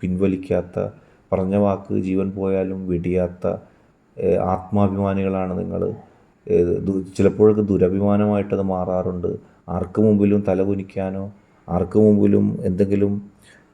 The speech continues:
ഏഹ്, അവതാരങ്ങൾ കിട്ടുവാന്നതിന് വേണ്ടി പുറകെ നടക്കാനൊന്നും നിങ്ങൾ ഇഷ്ടപ്പെടുന്നില്ല. നേരത്തെ പറഞ്ഞതുപോലെ നേർവഴിയിലൂടെ സഞ്ചരിച്ച്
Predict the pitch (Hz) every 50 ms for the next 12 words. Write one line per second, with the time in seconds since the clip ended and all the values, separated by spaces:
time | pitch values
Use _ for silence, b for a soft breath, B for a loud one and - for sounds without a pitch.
0 | _ - 104 98 95 92 92 92 92 98 98 - - - 90 90 90 90 95 98
1 | 98 98 98 101 98 98 98 98 98 - 87 87 - 98 95 95 95 95 95 98
2 | 98 95 98 98 95 95 95 95 92 104 98 101 107 - 123 120 117 - - -
3 | 98 98 90 98 101 104 98 - - - 98 95 95 95 92 95 98 98 95 95
4 | 92 85 - - 85 - - 87 85 85 85 85 87 85 - 90 90 87 87 90
5 | 104 101 101 95 95 98 95 98 95 95 95 95 92 95 95 B B B B B
6 | B - 92 95 92 95 95 101 101 101 101 101 101 101 104 101 101 101 - -
7 | 95 92 87 98 95 92 92 - - 95